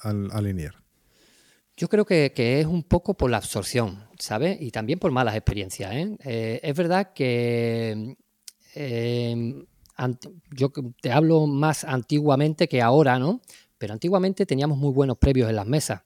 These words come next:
Speaker 2: ¿sabes? Acuérdate que una mesa, lo que era una Midas, ¿no? O una X L tres o X L cuatro, tú le dabas ganancia y con un filtro sonaba el instrumento brutal. Entonces, por monitores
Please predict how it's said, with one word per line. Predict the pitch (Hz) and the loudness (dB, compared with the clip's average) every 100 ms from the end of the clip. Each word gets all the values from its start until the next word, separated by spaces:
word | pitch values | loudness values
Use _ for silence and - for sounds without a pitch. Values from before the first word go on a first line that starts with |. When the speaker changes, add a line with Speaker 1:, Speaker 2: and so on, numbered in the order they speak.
| - | -14
Speaker 2:
¿sabes? | 113 120 107 | -12 -10 -10
Acuérdate | 107 120 113 117 131 | -8 -6 -6 -4 -4
que | 120 101 | -4 -4
una | 120 113 120 | -6 -4 -2
mesa, | 120 - 117 117 117 117 113 113 | -2 0 0 2 2 0 0 -2
lo | 110 | -4
que | 117 | -4
era | |
una | 123 123 | -4 -2
Midas, | 131 131 139 - | 0 2 2 0
¿no? | 127 151 | -2 -2
O | 165 120 | 0 0
una | 117 123 | -2 -4
X | 123 120 | -4 -4
L | 117 | -2
tres | 135 135 | 0 0
o | |
X | 123 | 0
L | 120 | -4
cuatro, | 139 131 139 147 | -2 -2 -2 -4
tú | 123 | -4
le | 113 | 0
dabas | 127 131 | 0 0
ganancia | 120 120 - 160 185 - - - | -2 -4 0 0 0 -6 -20 -12
y | 120 | -6
con | 120 | -2
un | 151 | -2
filtro | - 156 151 185 202 _ - _ | -2 -4 0 0 0 _ -20 _
sonaba | - - 120 120 147 165 | -16 -6 -2 2 4 6
el | 160 | 4
instrumento | - 135 151 156 147 | 0 -2 -2 0 0
brutal. | 107 104 117 101 | 0 -2 -2 -4
Entonces, | - 143 170 | -6 -6 -2
por | 160 | -2
monitores | 151 151 139 165 156 165 | 0 -2 2 4 4 2